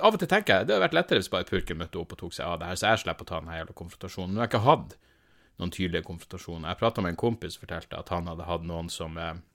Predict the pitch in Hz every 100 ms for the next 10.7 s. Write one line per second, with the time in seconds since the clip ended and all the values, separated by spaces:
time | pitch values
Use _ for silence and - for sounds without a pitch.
0 | _ _ _ _ _ _ _ _ _ _
1 | _ - - - - - _ - - 101
2 | 98 90 98 101 117 104 120 113 98 95
3 | 95 95 95 101 110 113 92 92 90 90
4 | - 98 - 90 92 110 95 113 107 -
5 | 90 117 - - 120 117 - 85 - 90
6 | 87 87 85 90 - 92 87 104 - 98
7 | 87 87 - 85 92 92 85 107 107 101
8 | 117 - 107 107 - 90 - 90 90 87
9 | 80 - - - - _ _ _ - -
10 | 110 107 95 90 90 87